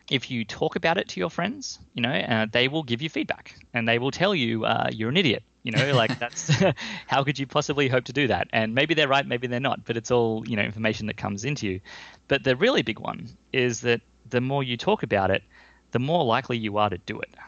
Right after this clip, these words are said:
Speaker 2: Hmm.
Speaker 1: Um, you know, you can sit there all night, you know, thinking about great ways to provide X service to the world using Clojure, and, you know, you get, you know, stuck in the weeds, and it's like, "Awesome, like, this is gonna be amazing."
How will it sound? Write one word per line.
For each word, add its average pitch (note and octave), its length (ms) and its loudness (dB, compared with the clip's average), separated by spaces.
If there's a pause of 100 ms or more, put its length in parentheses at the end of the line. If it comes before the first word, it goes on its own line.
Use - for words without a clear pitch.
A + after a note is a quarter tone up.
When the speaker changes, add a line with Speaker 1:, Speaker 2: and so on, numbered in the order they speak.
(260)
Speaker 2:
Hmm. G2 320 -2
Speaker 1:
Um, G2+ 460 -10
you B2 120 0
know, G#2+ 40 4
you C#3 200 -2
can D#3+ 240 -2
sit - 180 -4
there B2+ 180 4
all B2 140 6
night, A2 280 2 (120)
you A#2 80 -6
know, G#2+ 220 2
thinking A2+ 640 -2
about G#2 460 0 (180)
great A#2+ 280 2
ways A2+ 600 0
to F#2 340 -4 (640)
provide G#2 760 0 (260)
X A#2 220 -4
service G#2+ 360 0
to A2+ 100 -8
the G2+ 80 -2
world G2+ 300 2 (220)
using F#2+ 440 -8
Clojure, B2+ 600 2 (160)
and, G2+ 400 -2
you A2+ 100 -4
know, G2+ 140 4
you G2+ 260 2
get, F#2+ 240 -4 (280)
you G#2 80 -8
know, G#2 100 -4
stuck G#2+ 300 -8
in G#2 40 -6
the G2+ 60 -6
weeds, C3+ 320 2
and A2+ 100 -2
it's A#2 120 -6
like, - 160 -8
"Awesome, C#3+ 460 0
like, - 120 -2
this B2+ 80 -4
is B2 80 -8
gonna A#2 160 2
be G#2+ 80 0
amazing." D3 540 2